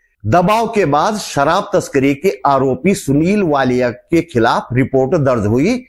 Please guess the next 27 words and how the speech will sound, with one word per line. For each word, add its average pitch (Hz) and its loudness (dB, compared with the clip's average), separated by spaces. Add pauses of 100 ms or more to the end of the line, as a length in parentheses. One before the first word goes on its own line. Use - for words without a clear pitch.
(180)
ऋषिकेश 151 0
में 220 2
और 185 0
उसे 202 -2 (180)
गिरफ्तार 117 0
भी 139 2
किया 98 0
गया, 87 -2 (280)
लेकिन 196 0 (460)
साथ 175 0
में 170 2
योगेश 139 0
डिमरी 127 0
और 151 0
उन्हें 139 0
बचाने 127 0
गए 139 0
दूसरे 131 0
युवकों 120 0
के 127 -2
खिलाफ 127 0
भी 151 0 (500)
एफआईआर 143 0
दर्ज 151 0
की 135 2
जाती 120 0
है, 180 0